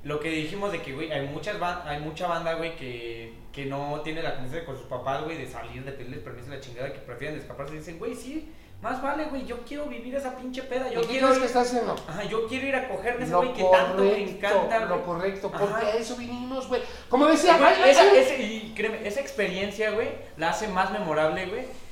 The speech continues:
Speaker 1: el decir, "Güey, a huevo sí me
Speaker 2: Por
Speaker 1: escapé,
Speaker 2: eso lo
Speaker 1: me
Speaker 2: prohibido
Speaker 1: cogí", ajá, y me
Speaker 2: es
Speaker 1: cogí al
Speaker 2: sabroso.
Speaker 1: güey que tanto me encantó.
Speaker 2: Así es.
Speaker 1: ¿Por qué? Porque, pues,
Speaker 2: Ahí te
Speaker 1: a
Speaker 2: va.
Speaker 1: mí me salió de los huevos.
Speaker 2: Para concluir este tema, hay una
Speaker 1: Ya se nos está acabando el podcast.
Speaker 2: Sí, ya nada más con esto. Hay una filósofo que decía que conoció y que platicó a diosas desde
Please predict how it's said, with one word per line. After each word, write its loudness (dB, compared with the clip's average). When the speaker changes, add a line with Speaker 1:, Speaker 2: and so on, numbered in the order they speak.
Speaker 1:
el -4
decir, -8
"Güey, -4
a -4
huevo -6
sí -12
me -6
Speaker 2:
Por 8
Speaker 1:
escapé, 10
Speaker 2:
eso 12
lo 10
Speaker 1:
me 6
Speaker 2:
prohibido 12
Speaker 1:
cogí", 12
ajá, -2
y -4
me 2
Speaker 2:
es 0
Speaker 1:
cogí 8
al 8
Speaker 2:
sabroso. 6
Speaker 1:
güey 4
que -2
tanto 0
me -2
encantó. 0
Speaker 2:
Así 2
es. 2
Speaker 1:
¿Por 2
qué? 2
Porque, -4
pues, -8
Speaker 2:
Ahí 6
te 6
Speaker 1:
a 10
Speaker 2:
va. 12
Speaker 1:
mí 4
me 4
salió 2
de 4
los 0
huevos. 2
Speaker 2:
Para 12
concluir 4
este 0
tema, -4
hay 6
una 8
Speaker 1:
Ya 2
se -6
nos -6
está -6
acabando 0
el -4
podcast. -6
Speaker 2:
Sí, 4
ya 6
nada 6
más 6
con 2
esto. 0
Hay 2
una 4
filósofo -2
que -6
decía -6
que -12
conoció -6
y -6
que -8
platicó -6
a 0
diosas -6
desde -6